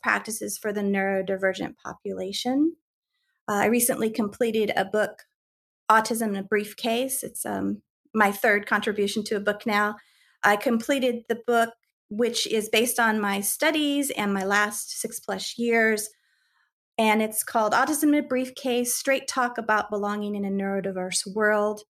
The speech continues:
And what I've learned through this journey of being an autistic person, being an autistic parent, being in an autistic relationship with another autistic gentleman,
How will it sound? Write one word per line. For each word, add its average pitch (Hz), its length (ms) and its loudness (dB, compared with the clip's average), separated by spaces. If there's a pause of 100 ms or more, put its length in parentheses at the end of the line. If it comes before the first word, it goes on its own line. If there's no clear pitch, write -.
(580)
And 240 200 6
what 285 120 4
I've 269 180 4
learned 226 400 2
through 220 200 -4
this 196 220 -2
journey 220 580 0
of 196 260 2 (100)
being 330 300 4
an 220 80 4
autistic 196 480 -4 (100)
person, 196 340 -4
being 226 360 0
an 208 80 -2
autistic 202 920 -4 (100)
parent, 240 400 2
being 208 240 -2
in 202 100 -2
an 196 80 -2
autistic 196 520 -6 (200)
relationship 240 500 2
with 214 140 0
another 202 240 4
autistic 202 520 0 (640)
gentleman, 240 640 4